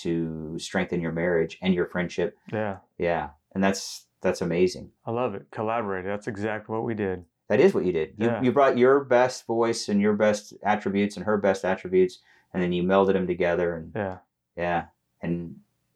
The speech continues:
Speaker 1: compromise typically, in my opinion, and this is just me being obnoxious probably, is, is when you feel like you've given up something to
Speaker 2: Yeah.
Speaker 1: someone else and they have to give up something. I don't think either one of you gave up anything, because now
Speaker 2: Right.
Speaker 1: you're together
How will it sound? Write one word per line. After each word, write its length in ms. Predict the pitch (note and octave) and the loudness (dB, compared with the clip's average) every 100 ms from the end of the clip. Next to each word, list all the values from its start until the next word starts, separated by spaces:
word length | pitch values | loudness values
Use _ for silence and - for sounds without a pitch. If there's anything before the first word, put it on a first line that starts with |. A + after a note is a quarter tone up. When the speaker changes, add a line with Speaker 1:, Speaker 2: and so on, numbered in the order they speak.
| _ _ _ _ - - | _ _ _ _ -20 -6
Speaker 1:
compromise 720 | - E3+ E3 A#2 G#2+ G#2 G2+ | 2 2 4 4 4 4 2
typically, 600 | - G#2 G#2 G#2 G2 F#2 | 0 0 0 4 4 4
in 80 | F#2 | 2
my 160 | F#2+ | 2
opinion, 380 | F2+ - G2 E2+ | 2 0 -2 0
and 140 | F2 F#2+ | 0 0
this 160 | G2 | 0
is 100 | F2+ | -2
just 200 | F2 F2 | -4 -4
me 200 | F2 F2 | -2 -4
being 340 | F2 E2+ E2 D#2+ _ _ | -2 -4 -4 -10 _ _
obnoxious 440 | D#2+ D#2+ F2+ - F#2+ | -6 0 0 0 -6
probably, 340 | - E2 D#2+ - _ _ _ | -2 -2 -2 -6 _ _ _
is, 200 | - F2 G2 - _ _ | -2 -2 -6 -20 _ _
is 160 | - F#2 | -4 0
when 220 | F#2 F2+ | -2 0
you 180 | F2 F2 | 0 -2
feel 260 | - F#2 | 0 2
like 160 | F2 E2 | 2 0
you've 220 | E2 D#2+ | -4 -8
given 400 | - F#2 F2+ F2 - | 0 0 2 -4 -4
up 280 | F#2+ G2 - _ _ _ - - _ _ | 0 0 -2 _ _ _ -20 -20 _ _
something 760 | - - F2+ - - D#2 D#2 D2 _ _ _ - | -8 -2 -2 -2 -10 -10 -10 -14 _ _ _ -8
to 120 | E3+ | -4
Speaker 2:
Yeah. 60 | D3+ | -2
Speaker 1:
someone 460 | - F#2+ F2 E2+ | 0 -2 -2 -2
else 220 | E2 E2 | -2 -2
and 80 | F#2 | 0
they 100 | F#2 | 0
have 180 | G2+ F2+ | 2 0
to 60 | F2+ | -2
give 200 | D#2 D#2 | -2 -2
up 100 | D#2 | -2
something. 320 | E2 D2 D2+ - - - | -6 -10 -12 -16 -20 -2
I 80 | G2+ | 2
don't 140 | C3 | 2
think 160 | A2 G#2 | 0 0
either 180 | G2 F#2 | 2 2
one 160 | G#2+ | 2
of 100 | B2 | 2
you 320 | F2+ E2+ D#2+ - _ _ - | 0 -2 -4 -10 _ _ 0
gave 260 | F#2+ G2 | 4 6
up 260 | F2+ B2 G2+ | 4 2 2
anything, 400 | C3 G#2+ D2+ D#2+ | -2 -4 -6 -6
because 240 | D#2 F2+ | -2 0
now 100 | F#2+ | 2
Speaker 2:
Right. 100 | G#2 | 2
Speaker 1:
you're 100 | G#2 | 2
together 580 | F#2 E2+ F#2 F#2+ F#2+ - | 2 2 4 6 4 2